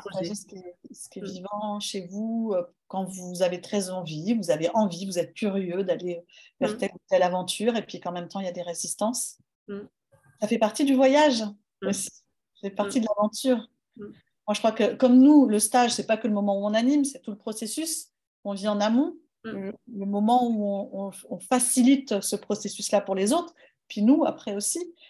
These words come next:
Speaker 1: eh ben,
Speaker 2: Mm.
Speaker 1: je trouve que pour les personnes, l'aventure, elle commence avant également.
Speaker 2: Mm. Mm. Ouais, elle
Speaker 1: Donc,
Speaker 2: commence
Speaker 1: voilà.
Speaker 2: dès qu-, dès qu'il y a cet élan, quoi, dès qu'il y a quelque chose qui appelle.
Speaker 1: Ça, exactement.
Speaker 2: Donc, qu'est-ce que, qu'est-ce que vous faites quand il y a cet élan ?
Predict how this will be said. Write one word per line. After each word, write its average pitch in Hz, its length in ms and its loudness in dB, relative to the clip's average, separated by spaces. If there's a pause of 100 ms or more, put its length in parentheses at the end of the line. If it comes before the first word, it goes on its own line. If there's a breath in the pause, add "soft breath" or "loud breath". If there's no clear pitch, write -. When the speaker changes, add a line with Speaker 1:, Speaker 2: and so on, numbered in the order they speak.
Speaker 1:
eh 196 60 0
ben, 190 60 6
Speaker 2:
Mm. 196 40 4
Speaker 1:
je 202 60 0
trouve - 180 -2
que 240 120 -8
pour 214 80 0
les 202 100 2
personnes, 294 720 2
l'aventure, 202 560 -2
elle 254 140 2
commence 214 400 -4
avant 220 300 0
également. 208 460 0 (220)
Speaker 2:
Mm. 208 60 -10 (440)
Mm. 220 60 -12 (1040)
Ouais, 240 120 4
elle 202 60 4
Speaker 1:
Donc, - 100 -4
Speaker 2:
commence 196 320 -4
Speaker 1:
voilà. 220 160 -6 (100)
Speaker 2:
dès 226 140 6
qu-, - 180 -10
dès 214 200 0
qu'il 214 140 -4
y - 40 6
a - 20 2
cet - 240 0
élan, 202 300 2
quoi, 160 240 -6
dès 185 120 2
qu'il - 120 -2
y 214 40 4
a - 40 2
quelque 190 240 0
chose - 240 0
qui - 160 -8
appelle. 175 420 -2 (360)
Speaker 1:
Ça, 185 160 -10 (260)
exactement. 190 460 -4
Speaker 2:
Donc, - 80 -12
qu'est-ce - 160 2
que, 247 240 2
qu'est-ce - 260 0
que 233 80 0
vous 208 100 -2
faites 254 260 0
quand 220 220 -6
il - 40 -8
y - 40 2
a 170 40 -4
cet 170 240 -2
élan ? 160 200 -2